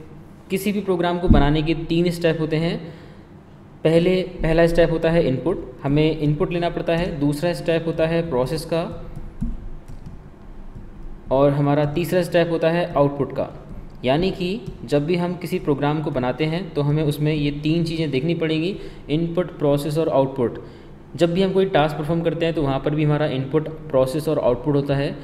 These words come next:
जैसे कि अगर हम दो number addition का program लिखना चाहते हैं तो सबसे पहले हमें दो number चाहिए जिनका हम addition करेंगे।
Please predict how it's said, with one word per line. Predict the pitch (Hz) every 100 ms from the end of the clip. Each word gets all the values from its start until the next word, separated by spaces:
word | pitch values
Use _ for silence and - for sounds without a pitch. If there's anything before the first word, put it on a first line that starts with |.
| - - -
जैसे | 151 170
कि | 170 180
अगर | 135 143 160
हम | 165
दो | 139
number | 151 156 156
addition | 120 131 135 147
का |
program | 147 135 123 135
लिखना | 123 143
चाहते | 143 139 139
हैं | 139 180 - - - -
तो | 175
सबसे | 175 175
पहले | 175 175 175
हमें | 170 175
दो | 151
number | 160 135 135 156
चाहिए | 156 143 151
जिनका | 143 139
हम | 151 151
addition | 123 139 147
करेंगे। | 131 117 110